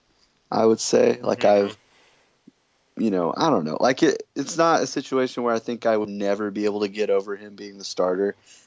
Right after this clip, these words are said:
Speaker 1: I
Speaker 2: Mm-hmm.
Speaker 1: still definitely want Kyler to be the guy. Um, and, but what I was gonna, I was gonna come back to the idea of Kyler not playing as well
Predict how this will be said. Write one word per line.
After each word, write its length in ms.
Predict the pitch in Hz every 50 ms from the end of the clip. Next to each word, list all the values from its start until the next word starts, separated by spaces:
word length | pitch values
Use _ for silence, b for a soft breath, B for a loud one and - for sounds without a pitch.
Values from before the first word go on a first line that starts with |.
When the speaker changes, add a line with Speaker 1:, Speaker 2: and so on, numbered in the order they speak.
| _
Speaker 1:
I 40 | -
Speaker 2:
Mm-hmm. 100 | 120 -
Speaker 1:
still 220 | 98 - - 110 95
definitely 580 | 90 92 90 92 - - 92 85 69 90 90
want 340 | 87 87 85 90 85 82 - - _ _ _ _ _ _ _ _
Kyler 340 | - - 92 92 90 90 87 87
to 60 | 85
be 120 | 85 87
the 120 | 82 80 76
guy. 440 | - 85 82 82 82 80 76 76 B B B B B B B B B B B -
Um, 460 | - 104 104 98 92 85 82 82 82 _ _ _ _
and, 300 | - 135 139 135 123 -
but 140 | 127 143 127
what 160 | 101 131 139
I 80 | 139 147
was 160 | 156 160 147
gonna, 160 | 170 170 147 -
I 80 | -
was 120 | 143 147 147
gonna 260 | 156 156 139 120 110 - _ _ _ _ _ _ _ _ _ _ _ _ -
come 160 | - 151 139
back 260 | 120 120 120 117 113
to 140 | - - 117
the 280 | 104 107 104 101 - -
idea 460 | 104 104 104 95 107 104 104 98 92
of 220 | 92 90 87 -
Kyler 420 | - - 120 110 110 107 104 98 92
not 300 | 90 90 92 92 - -
playing 480 | - - 90 90 87 87 85 85 85
as 120 | 82 78 78
well 540 | 80 80 80 76 76 73 73 69 67 -